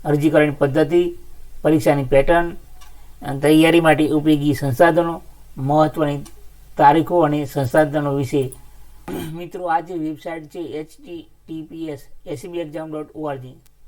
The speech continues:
તેના પર પ્રાથમિક અને માધ્યમિક શિષ્યવૃત્તિ, શિષ્યવૃત્તિ પરીક્ષા માટે જે જાહેરનામું બહાર, બહાર પડેલ છે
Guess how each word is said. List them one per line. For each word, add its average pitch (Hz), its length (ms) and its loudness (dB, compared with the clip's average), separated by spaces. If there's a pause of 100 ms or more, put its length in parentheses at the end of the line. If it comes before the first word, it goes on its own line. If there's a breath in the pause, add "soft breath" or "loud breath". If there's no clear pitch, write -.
(240)
તેના 156 220 -8
પર 151 240 -10 (480)
પ્રાથમિક 175 520 -12
અને 160 160 -12
માધ્યમિક 147 580 -12
શિષ્યવૃત્તિ, 151 680 -12 (540)
શિષ્યવૃત્તિ 156 440 -12
પરીક્ષા 151 360 -10
માટે 127 300 -14 (680)
જે 139 440 -10
જાહેરનામું 151 720 -10 (300)
બહાર, 139 340 -8 (160)
બહાર 143 260 -8
પડેલ 170 280 -8
છે 135 180 -14